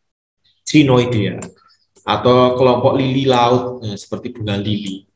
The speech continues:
Habitat di laut, garis pantai sampai kedalaman empat ribu meter, makanannya plankton yang mikroskopis dan detritus. Detritus itu remah-remah sampah, misalnya,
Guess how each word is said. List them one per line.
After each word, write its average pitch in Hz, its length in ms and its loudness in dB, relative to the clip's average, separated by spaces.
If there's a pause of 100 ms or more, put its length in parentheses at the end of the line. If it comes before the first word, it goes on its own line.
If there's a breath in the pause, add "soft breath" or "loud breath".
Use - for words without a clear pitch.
(1700 loud breath)
Habitat 120 480 4
di 139 40 2
laut, 123 320 4
garis 120 240 2
pantai 120 280 0
sampai 135 240 -2
kedalaman 117 440 2
empat 117 160 0
ribu 117 120 -6
meter, 104 360 -2
makanannya 113 440 0
plankton 113 560 0
yang 110 200 0
mikroskopis 107 640 -6
dan 107 160 0
detritus. 101 520 -4
Detritus - 400 -8
itu - 160 0
remah-remah 107 480 -2
sampah, 98 520 -4
misalnya, 95 520 -4